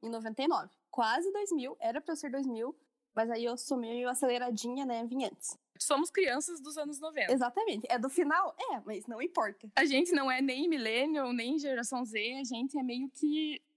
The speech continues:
Speaker 2: a
Speaker 1: Não é
Speaker 2: gente tá
Speaker 1: nada,
Speaker 2: no
Speaker 1: né?
Speaker 2: limbo,
Speaker 1: É
Speaker 2: né?
Speaker 1: aquele limbo.
Speaker 2: E a, a que eu acredito, assim, que é uma das características mais importantes que nós temos em comum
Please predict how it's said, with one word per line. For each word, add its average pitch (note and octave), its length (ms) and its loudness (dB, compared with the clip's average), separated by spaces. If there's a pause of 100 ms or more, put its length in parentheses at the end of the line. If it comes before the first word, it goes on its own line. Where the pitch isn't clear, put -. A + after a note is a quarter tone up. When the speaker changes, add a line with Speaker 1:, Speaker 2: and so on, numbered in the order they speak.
(160)
Speaker 2:
a - 80 6
Speaker 1:
Não D4 80 8
é C#4 60 4
Speaker 2:
gente D#4+ 100 6
tá B3 140 4
Speaker 1:
nada, D4+ 120 2
Speaker 2:
no E4+ 60 4
Speaker 1:
né? D#4 100 2
Speaker 2:
limbo, A#3+ 280 2
Speaker 1:
É - 40 2
Speaker 2:
né? F#3 100 0
Speaker 1:
aquele F#4 200 2
limbo. C4 600 -2
Speaker 2:
E D4 400 4
a, C#4 120 4 (300)
a B3+ 160 4
que - 160 -2
eu C4+ 80 6
acredito, C4 480 0
assim, C4+ 180 0
que C4+ 140 -2
é A#3+ 180 4
uma B3 200 -2
das - 440 -6 (320)
características B3+ 720 0
mais B3+ 280 0
importantes C4+ 600 -2
que - 120 4
nós E4 200 2
temos A3+ 360 -4
em A#3 100 0
comum A#3 500 0